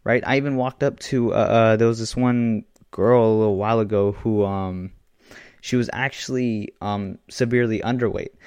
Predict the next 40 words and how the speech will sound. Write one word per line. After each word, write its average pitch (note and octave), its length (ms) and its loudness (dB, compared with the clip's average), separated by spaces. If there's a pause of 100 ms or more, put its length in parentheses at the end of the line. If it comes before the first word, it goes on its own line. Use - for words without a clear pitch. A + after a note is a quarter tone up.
(240)
But G2 300 -2 (960)
when B2 180 0
you're C#3+ 120 0
in D#3+ 60 0
the C3+ 80 2
gym C3 280 0
long A2+ 240 0
enough, G2+ 400 -6
you A2+ 380 0
see B2+ 360 -2
all G#2 160 2
these A#2 200 -4
people A2+ 320 -4
who A#2 140 -2
are G2+ 200 0 (140)
extremely A2+ 480 -4
big. G#2+ 360 0
It's A#2 180 -2
very A#2 340 2
rare A2 320 2
to G#2+ 80 -6
see - 220 -8
somebody A#2+ 400 0
who A#2 140 -4
has G#2 380 -2
some G#2+ 160 -6
sort G#2 280 -2
of, G2+ 120 -4
like, F#2 420 -4
like, - 320 -4 (360)
disability G#2 760 0
or G2 100 0
somebody G#2+ 520 -2
who's G2+ 340 -8 (100)
in A2 180 -4
there G#2 140 0
because G2+ 380 -4
they G2+ 80 0
have G2+ 300 -4
a F#2+ 120 -6